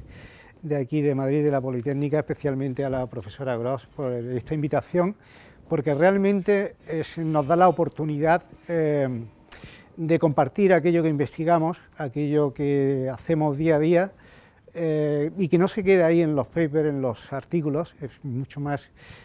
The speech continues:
eh, interesante para nosotros el debatirlo, el comunicarlo,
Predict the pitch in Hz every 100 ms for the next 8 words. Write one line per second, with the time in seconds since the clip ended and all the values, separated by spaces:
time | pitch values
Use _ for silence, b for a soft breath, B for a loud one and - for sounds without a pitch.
0 | B 160 143 151 131 160 151 156 143 139
1 | - 156 156 151 143 135 127 123 151 143
2 | 143 139 - 131 131 165 139 156 190